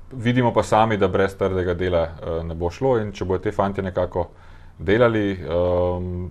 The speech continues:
mislim, da se lahko, da se za prihodnost s-, ponovno, kljub temu, da smo bili bolj črnogledi, mogoče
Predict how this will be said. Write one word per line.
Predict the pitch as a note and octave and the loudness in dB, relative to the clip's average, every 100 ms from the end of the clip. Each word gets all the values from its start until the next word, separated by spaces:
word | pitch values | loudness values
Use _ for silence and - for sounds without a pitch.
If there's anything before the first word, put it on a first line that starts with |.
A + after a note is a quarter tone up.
| - | -10
mislim, | G2 F2+ F#2+ | -10 -8 -4
da | F2+ F2 | 0 0
se | - | 0
lahko, | F2 - G2 F#2+ - - - | -4 0 2 2 -2 -16 -20
da | - F2+ | -12 -8
se | G2 | -4
za | F#2+ | -2
prihodnost | F#2 A2+ A2+ G#2 - - | 2 4 4 2 -6 -18
s-, | - - | -20 0
ponovno, | - G#2 A#2+ C3+ A2 | 4 6 8 8 6
kljub | - A2+ | 0 -2
temu, | A#2 A2 | 0 2
da | G2+ | 0
smo | F#2 - | 0 -2
bili | F#2+ G#2+ C#3 | -2 2 4
bolj | A2 G#2 | 6 4
črnogledi, | - G2 F#2+ F#2 F2+ F2+ | 2 -4 0 0 0 -2
mogoče | E2+ F2 E2+ F#2 | -2 -4 -4 -4